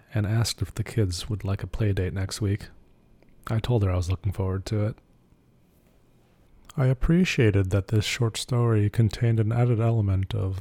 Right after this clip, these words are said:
thrill and danger, considering that both partners' sleeping children were mentioned while the scene was being set. Works of this length typically suffer from providing insufficient detail if the reader is more accustomed to longer narrations.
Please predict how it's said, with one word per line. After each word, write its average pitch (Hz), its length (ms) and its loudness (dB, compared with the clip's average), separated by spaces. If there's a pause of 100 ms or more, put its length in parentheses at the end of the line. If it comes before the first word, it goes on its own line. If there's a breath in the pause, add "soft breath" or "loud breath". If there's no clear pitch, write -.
(120)
thrill 110 320 2
and 92 160 2
danger, 101 360 4
considering 101 600 2
that 95 220 0
both 104 300 0
partners' 110 560 0
sleeping 117 500 -2
children 107 640 2
were 95 140 0
mentioned 107 520 2
while 95 160 0
the 95 100 0
scene 123 260 0
was 92 140 4
being 92 240 -2
set. - 380 -6 (540 soft breath)
Works 120 360 4
of 98 160 6
this 107 240 4
length 110 340 4
typically 123 460 6
suffer 123 400 0
from 104 280 0
providing 110 500 6
insufficient 120 800 0
detail 104 540 2
if 98 100 0
the 107 120 0
reader 107 300 2
is 101 160 -2
more 117 160 0
accustomed 104 720 2
to - 160 0
longer 104 400 4
narrations. 101 960 0